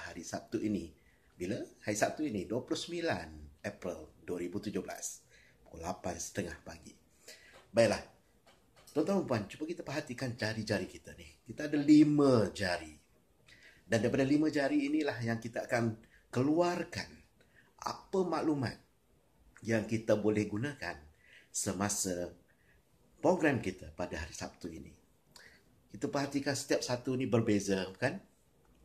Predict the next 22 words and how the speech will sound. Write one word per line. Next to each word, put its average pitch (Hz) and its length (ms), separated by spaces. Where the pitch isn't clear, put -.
Dan 110 400
apabila 123 480
dia 147 160
berbeza, 110 800
maksudnya 127 560
dia 123 160
berfungsi 120 800
secara 147 480
berbeza. 156 560
Apabila 180 480
dia 180 160
berfungsi 160 320
secara 151 240
berbeza, 117 720
maka 170 640
kita 151 240
perlu 165 240
tahu 165 560
kegunaan 143 960
setiap - 480
fungsi 175 320
tersebut. 156 560